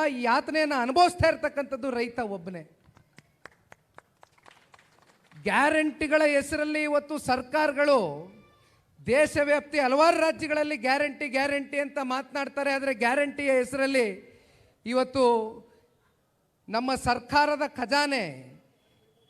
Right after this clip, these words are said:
ನಮ್ಮ ರಾಜ್ಯದಲ್ಲಿ ಇವತ್ತು, ನಮ್ಮ ರಾಜ್ಯ ಯಾಕೆ ಇದನ್ನ ಮತ್ತೆ ನಿಮ್ಗೆ ಬಹಳ ಗಂಭೀರವಾಗಿ ಹೇಳಲಿಕ್ಕೆ ಬಯಸ್ತೇನೆ ಅಂದ್ರೆ,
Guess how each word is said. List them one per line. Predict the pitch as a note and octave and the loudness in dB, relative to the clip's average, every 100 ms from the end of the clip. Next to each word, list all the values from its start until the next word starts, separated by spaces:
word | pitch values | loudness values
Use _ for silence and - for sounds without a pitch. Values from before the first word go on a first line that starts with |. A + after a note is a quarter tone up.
| _ | _
ನಮ್ಮ | A#3 B3+ | -4 0
ರಾಜ್ಯದಲ್ಲಿ | A#3+ A3+ C#4 A#3 B3+ D4 D4 | 0 2 0 0 0 0 2
ಇವತ್ತು, | C#4 C#4 C#4+ | 2 0 0
ನಮ್ಮ | A#3+ A#3+ | -4 -2
ರಾಜ್ಯ | A#3 G3 A#3 G#3 D4 | 0 0 -4 -4 -2
ಯಾಕೆ | A#3 A3 C#4+ D4+ | 2 2 2 -2
ಇದನ್ನ | C#4+ C#4 C#4 | -2 -2 -4
ಮತ್ತೆ | A#3+ A3 A3+ C#4 | -4 -6 -4 -4
ನಿಮ್ಗೆ | C4+ B3+ B3 A3 | -4 -2 -2 -2
ಬಹಳ | E3+ G3 C4+ F3 | -4 -6 -6 -4
ಗಂಭೀರವಾಗಿ | G#3 C4 E4+ D#4+ C#4+ | -4 0 2 2 2
ಹೇಳಲಿಕ್ಕೆ | C4+ C4+ G#3 | 0 -2 -2
ಬಯಸ್ತೇನೆ | B3 A#3+ A#3+ B3 A#3+ | -2 -2 -2 -4 -2
ಅಂದ್ರೆ, | A#3 B3 | 0 0